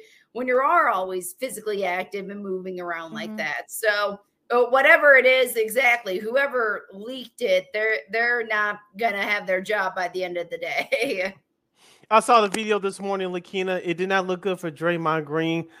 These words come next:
Speaker 3: But like you said, some stuff needs to be kept in house. Like you said, I,
Speaker 1: Mm-hmm.
Speaker 3: everything, everything is being recorded now. That's the, uh,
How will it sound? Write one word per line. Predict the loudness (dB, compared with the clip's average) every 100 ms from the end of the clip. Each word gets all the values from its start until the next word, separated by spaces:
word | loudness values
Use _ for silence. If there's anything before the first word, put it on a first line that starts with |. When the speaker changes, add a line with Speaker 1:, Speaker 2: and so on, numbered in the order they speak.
| -20 -8 4
Speaker 3:
But | 4
like | 6 4
you | 4
said, | 2 2
some | 4 4
stuff | 4 4 6
needs | 4 2
to | -2
be | -4
kept | -4 4 4 4
in | -2
house. | 4 2 4
Like | 2 0
you | -2
said, | 0 2
I, | 2 0
Speaker 1:
Mm-hmm. | 0 4
Speaker 3:
everything, | 4 4 2 2 -2 -8 2
everything | 6 6 4
is | 0 2
being | 2 2
recorded | 0 -2 2 4 4
now. | 2 0 0
That's | 0 0 0
the, | 0 0 -4 -20 -20 0
uh, | 2